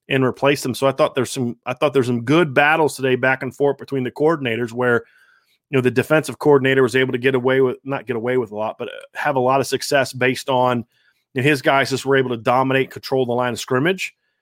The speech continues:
I thought on the other side, Coach Reese had some situations where schematically I felt like, um, I, I felt like he did a really nice job of, of designing things to attack this defense and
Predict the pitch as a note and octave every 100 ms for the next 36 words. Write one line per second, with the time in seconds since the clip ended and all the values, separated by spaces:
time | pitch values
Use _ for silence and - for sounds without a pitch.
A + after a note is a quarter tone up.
0 | _ _ _ _ - C3+ D3+ D3+ C#3 B2+
1 | C#3 D#3 - C#3+ B2+ A#2+ - C#3 - C#3+
2 | C#3 C#3+ B2+ C3 D3+ C3 B2 C3+ C3+ B2
3 | B2+ A#2+ - B2 B2+ D#3 C#3+ C3 B2 A2+
4 | B2 B2 B2+ A#2+ A2+ - _ _ _ _
5 | - - - - - _ _ - E2+ A#2+
6 | C3 C#3 B2 B2 - - - C#3+ C3+ C3
7 | A#2 B2 C3+ B2+ B2+ A#2 - B2 A#2+ A#2+
8 | A#2 A#2 A2 - A#2 A2+ A2+ B2+ C3 D#3
9 | C#3 - B2+ A#2+ B2 A2 - D3+ F#3 -
10 | B2+ - B2 G#2+ A#2 A2+ - A2